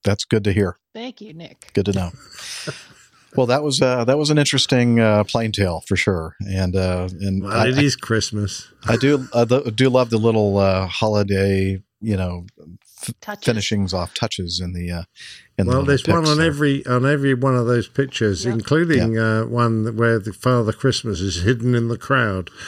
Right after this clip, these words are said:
Speaker 1: Hmm.
Speaker 3: Uh, and he's also flying a couple of the airplanes, so you've gotta take
Speaker 1: Yeah,
Speaker 3: a look
Speaker 1: saw
Speaker 3: at those
Speaker 1: that.
Speaker 3: if you get a
Speaker 1: Yeah.
Speaker 3: chance.
Speaker 1: Very good, very good. Well, thank you so much for, for that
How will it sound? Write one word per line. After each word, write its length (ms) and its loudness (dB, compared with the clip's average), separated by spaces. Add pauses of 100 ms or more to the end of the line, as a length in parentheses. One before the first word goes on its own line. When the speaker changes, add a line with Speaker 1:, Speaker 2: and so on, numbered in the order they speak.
(440)
Speaker 1:
Hmm. 100 0
Speaker 3:
Uh, 320 -4
and 240 0
he's 260 4
also 300 2
flying 440 0
a 40 -4
couple 300 -4
of 80 0
the 60 0
airplanes, 580 0
so 160 2
you've 420 0
gotta 220 2
take 180 2
Speaker 1:
Yeah, 140 4
Speaker 3:
a 20 2
look 140 0
Speaker 1:
saw 160 2
Speaker 3:
at 60 2
those 160 4
Speaker 1:
that. 60 -4
Speaker 3:
if 60 -10
you 80 -8
get 160 -2
a 60 0
Speaker 1:
Yeah. 160 2
Speaker 3:
chance. 360 -10 (460)
Speaker 1:
Very 160 0
good, 240 -6 (100)
very 200 -2
good. 260 -6
Well, 100 -4
thank 200 0
you 60 0
so 140 0
much 240 0
for, 280 -2 (440)
for 140 0
that 280 0